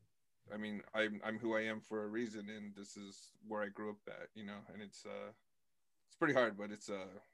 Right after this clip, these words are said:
um, it's, it's nice to be back home and just kinda look at everything that we've been through and stuff like that. So,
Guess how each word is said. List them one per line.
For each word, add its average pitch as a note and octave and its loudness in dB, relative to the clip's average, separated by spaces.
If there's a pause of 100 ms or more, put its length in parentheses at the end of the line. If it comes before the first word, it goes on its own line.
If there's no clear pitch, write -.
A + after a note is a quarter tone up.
(140)
um, G#2 -8 (1200)
it's, - -8
it's - -6
nice A#2 4
to A#2 -10
be G#2+ -4
back G2+ -4 (240)
home G2+ -6
and G#2 -10
just - -16
kinda G#2 -8
look G2+ -12
at G2+ -10 (920)
everything A2 -2
that G2+ -6
we've G#2+ -10
been G#2+ -6
through G#2+ -8
and G#2 -10
stuff G2+ -10
like G#2+ -14
that. G2 -10
So, G#2+ -14